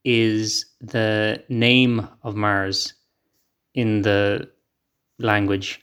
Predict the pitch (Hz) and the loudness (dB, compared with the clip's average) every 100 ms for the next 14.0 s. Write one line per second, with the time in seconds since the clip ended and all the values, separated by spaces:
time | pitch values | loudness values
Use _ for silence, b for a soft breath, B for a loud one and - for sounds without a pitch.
0 | - 113 104 98 98 - - - 104 98 | -6 -2 0 -2 -6 -10 -12 -8 -6 -4
1 | 101 95 95 - - 120 113 123 131 113 | -4 -4 -6 -8 -8 -2 0 2 4 2
2 | - 107 107 - - _ _ _ _ _ | 0 -2 -2 -4 -12 _ _ _ _ _
3 | 120 123 117 - 120 - 127 110 104 98 | -2 2 4 6 4 4 0 0 -4 -8
4 | _ _ _ _ _ _ _ _ _ _ | _ _ _ _ _ _ _ _ _ _
5 | _ 110 104 101 104 98 - 98 - 101 | _ -4 -2 0 0 0 -2 -4 -2 -4
6 | 101 - 107 104 98 95 95 95 - _ | -4 -4 -2 -2 -2 -4 -4 -6 -6 _
7 | _ _ - 107 95 92 - _ _ _ | _ _ -12 -8 -6 -8 -12 _ _ _
8 | 101 - - 135 131 127 123 - _ _ | -4 0 2 4 4 2 -2 -6 _ _
9 | _ _ _ _ - 113 - 147 143 139 | _ _ _ _ -8 -2 4 4 4 0
10 | - 123 - - 147 139 143 - 135 127 | -2 -2 0 2 4 6 4 0 0 2
11 | 127 123 127 - _ _ _ _ _ _ | 4 2 0 -4 _ _ _ _ _ _
12 | 120 101 127 117 110 104 - 123 104 98 | -4 -2 0 0 0 -2 -2 0 2 2
13 | 98 - - 120 131 131 120 104 104 | 0 -4 -10 2 4 4 2 0 -6